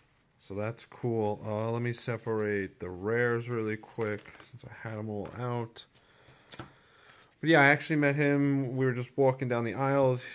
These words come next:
We were looking at the Mewtwo stuff. It was eighty dollars, and then I saw it, and I was like, "Dude, I'm about to buy all these right now." I'm like, "Were you looking at these?" And he was like, "Yeah, but it's eighty dollars." I was like, "No."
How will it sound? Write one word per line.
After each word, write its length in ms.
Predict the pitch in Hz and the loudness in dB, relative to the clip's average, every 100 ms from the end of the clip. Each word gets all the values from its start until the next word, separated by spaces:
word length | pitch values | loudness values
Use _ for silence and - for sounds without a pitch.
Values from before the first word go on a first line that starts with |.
| - | -4
We 80 | 123 | -2
were 60 | |
looking 220 | 113 110 | 0 -2
at 20 | 98 | -4
the 40 | |
Mewtwo 460 | 117 151 151 151 143 | 0 0 0 -2 -2
stuff. 500 | 139 151 143 143 139 | 0 4 6 4 2
It 80 | |
was 140 | 101 104 | -4 -2
eighty 260 | 131 131 | 0 0
dollars, 640 | 120 120 120 120 117 117 117 | 2 2 4 4 6 4 2
and 160 | 107 101 | -4 -4
then 160 | 92 | -4
I 260 | 82 104 117 | -4 -2 -2
saw 340 | 117 - 117 | -2 0 2
it, 80 | 117 | 2
and 120 | 98 | 2
I 60 | 104 | -2
was 160 | 101 | -2
like, 260 | 104 95 - | -4 -6 -4
"Dude, 200 | 127 113 | 0 0
I'm 100 | 104 | 0
about 200 | 107 113 | 0 -2
to 40 | |
buy 220 | 110 110 98 | 0 0 2
all 320 | 110 113 113 | 0 2 2
these 240 | 101 98 | 0 -2
right 180 | 107 98 | -2 -2
now." 240 | 104 123 | 0 2
I'm 100 | 113 | 2
like, 220 | 104 98 - | 0 -2 -4
"Were 60 | |
you 100 | 92 | -6
looking 340 | 82 98 120 156 | -4 -2 0 0
at 160 | 160 | 0
these?" 280 | 165 185 185 | 0 -2 0
And 100 | 131 | 0
he 80 | 131 | 0
was 180 | 127 113 | 0 0
like, 380 | 98 92 - - - - | 0 0 -4 -14 -20 -20
"Yeah, 400 | 101 95 117 113 | -8 0 2 4
but 140 | 98 95 | 2 -2
it's 160 | 85 - | -6 -8
eighty 280 | 107 117 117 | -2 -2 0
dollars." 460 | 98 110 104 95 95 | 2 4 4 0 -4
I 40 | |
was 140 | 98 | -6
like, 180 | 101 92 | -4 -6
"No." 460 | 101 104 104 95 | -2 0 0 0